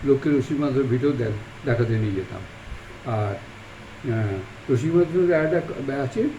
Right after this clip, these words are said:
তো রসিক ম্যাথর তো দেখতেন তো ঠাকুরের সব দূর থেকে দেখতেন, ভাব সমাধি, সমাধি সব দেখতেন, ভক্তরা আসতেন। তো রসিক ম্যাথর খুব ভক্ত লোক সে ভেতরে ভেতরে। তো একদিন ঠাকুরের পঞ্চবটির কাছ দিয়ে আসছেন, আর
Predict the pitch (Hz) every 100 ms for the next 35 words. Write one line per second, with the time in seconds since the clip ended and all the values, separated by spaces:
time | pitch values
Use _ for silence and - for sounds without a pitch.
0 | - - - 156 151 143 - - 135 123
1 | 165 165 165 175 151 - - 151 139 156
2 | 214 185 180 156 170 165 156 170 131 -
3 | - - 175 160 170 147 143 - 127 123
4 | - - - - 139 135 151 135 127 127
5 | 139 131 123 120 135 123 120 127 110 110
6 | 131 117 117 - 110 110 - - - -
7 | - - 147 139 - 220 247 220 107 110
8 | - 185 196 - 135 110 104 95 95 -
9 | - - - - - - - 143 127 156
10 | 170 143 139 156 147 127 - - - 131
11 | 123 147 147 139 143 131 131 139 120 -
12 | 220 180